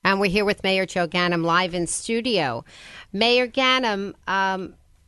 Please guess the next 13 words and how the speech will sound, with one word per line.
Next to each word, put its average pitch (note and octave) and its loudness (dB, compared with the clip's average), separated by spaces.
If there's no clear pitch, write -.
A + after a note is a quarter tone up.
there's D4 0
been B4+ -4
a F#4+ 0
lot A3+ 2
of A#3+ -4
talk A#3 -2
about D3+ -4
real F#3+ -2
estate A#2+ -8
in D3 -4
this - -6
last C3+ -6
campaign, C3+ -8